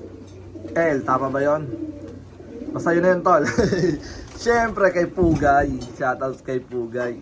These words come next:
Um, sino pa ba? Grabe, fifty-seven love pa yung natitira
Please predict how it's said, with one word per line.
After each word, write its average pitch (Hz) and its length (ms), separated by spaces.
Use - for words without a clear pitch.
Um, 131 720
sino 156 240
pa 147 80
ba? 131 200
Grabe, 185 640
fifty-seven 190 800
love 175 240
pa 180 160
yung 180 80
natitira 170 560